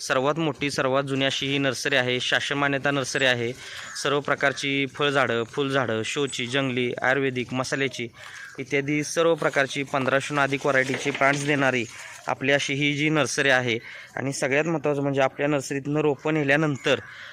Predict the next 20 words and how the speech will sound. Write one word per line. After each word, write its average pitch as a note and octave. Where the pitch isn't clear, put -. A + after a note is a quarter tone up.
आपल्याला C#3
सर्व E3+
प्रकारचा C#3+
सल्ला C#3+
व E3
मार्गदर्शनचा D3+
जो C#3+
काही C#3+
भाग C3
आहे A#2+
तो D3+
free F3+
of F3+
cost E3
दिला D3
जातो. C#3
कन्सल्टिंग C#3
आपण C3+
जे C3+
म्हणतो C3